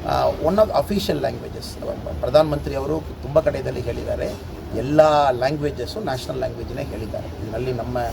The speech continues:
ನಮ್ಮ ಸರ್ಕಾರದಲ್ಲಿ ಪ್ರಧಾನಮಂತ್ರಿ ಅವರು ಅದೇ ಥರ ಒಂದು ಬಿಹೇವಿಯರ್ ಇದೆ. ತಮಿಳ್ನಲ್ಲಿ ಮಾತಾಡ್ತಾರೆ, ಕನ್ನಡದಲ್ಲಿ ಮಾತಾಡ್ತಾರೆ, ತೆಲುಗುನಲ್ಲಿ ಮಾತಾಡ್ತಾರೆ.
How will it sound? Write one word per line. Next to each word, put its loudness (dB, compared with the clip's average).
ನಮ್ಮ -4
ಸರ್ಕಾರದಲ್ಲಿ 4
ಪ್ರಧಾನಮಂತ್ರಿ 0
ಅವರು 2
ಅದೇ 4
ಥರ -2
ಒಂದು 0
ಬಿಹೇವಿಯರ್ -2
ಇದೆ. -6
ತಮಿಳ್ನಲ್ಲಿ 2
ಮಾತಾಡ್ತಾರೆ, 0
ಕನ್ನಡದಲ್ಲಿ 2
ಮಾತಾಡ್ತಾರೆ, -2
ತೆಲುಗುನಲ್ಲಿ -6
ಮಾತಾಡ್ತಾರೆ. -10